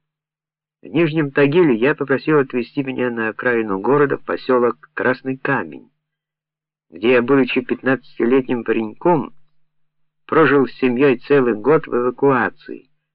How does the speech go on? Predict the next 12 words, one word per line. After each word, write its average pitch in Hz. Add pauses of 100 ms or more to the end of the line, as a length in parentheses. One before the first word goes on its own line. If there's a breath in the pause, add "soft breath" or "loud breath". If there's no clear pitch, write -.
(720)
Барак, 117
в -
котором 127
мы 120
размещались, 113 (1000)
находился 170
между 156
концлагерем 160 (440)
и -
железнодорожной 143
сортировочной 135
станцией 131